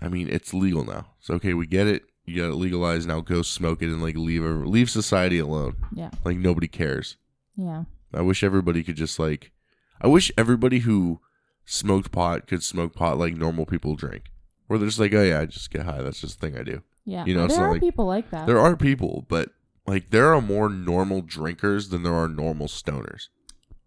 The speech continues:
Speaker 2: True. Well,
Speaker 1: You know?
Speaker 2: I don't know, because I don't think you hear about people who smoke pot just, like, for the heck of it, you know?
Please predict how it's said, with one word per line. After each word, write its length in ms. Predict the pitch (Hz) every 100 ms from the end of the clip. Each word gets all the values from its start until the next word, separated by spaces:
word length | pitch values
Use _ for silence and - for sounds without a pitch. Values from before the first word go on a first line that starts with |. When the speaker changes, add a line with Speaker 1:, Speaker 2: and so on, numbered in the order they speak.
| -
Speaker 2:
True. 480 | - - 170 160 175 -
Well, 120 | -
Speaker 1:
You 40 |
know? 220 | 196 185 - - _ 277
Speaker 2:
I 80 |
don't 180 | 403 392
know, 200 | 285 269
because 280 | 208 196 214 -
I 60 |
don't 120 | 247 330
think 160 | 294
you 60 | 220 -
hear 220 | 220 247
about 320 | 202 180 -
people 260 | 196 180 170
who 120 | 175
smoke 380 | 170 190 175 -
pot 440 | - 165 156 - -
just, 260 | 170 -
like, 260 | 165 147 - _ _ _ _ _ _
for 100 | 165
the 80 | 160
heck 240 | 160 165
of 100 | -
it, 140 | - - -
you 100 | 180
know? 220 | 165